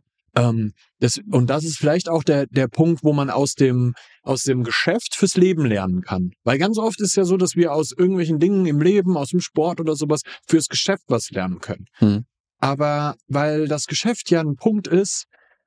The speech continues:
Speaker 1: der ist nicht hundert Prozent absehbar. Das ist nicht hundert Prozent berechenbar.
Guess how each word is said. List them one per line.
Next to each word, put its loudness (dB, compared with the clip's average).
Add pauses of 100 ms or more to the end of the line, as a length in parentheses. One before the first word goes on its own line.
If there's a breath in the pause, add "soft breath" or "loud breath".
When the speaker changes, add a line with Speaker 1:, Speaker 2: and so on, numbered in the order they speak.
(800)
Speaker 1:
der 0
ist -2
nicht 0
hundert 0
Prozent 0
absehbar. -2 (140)
Das 0
ist -4
nicht 2
hundert 0
Prozent -2
berechenbar. -2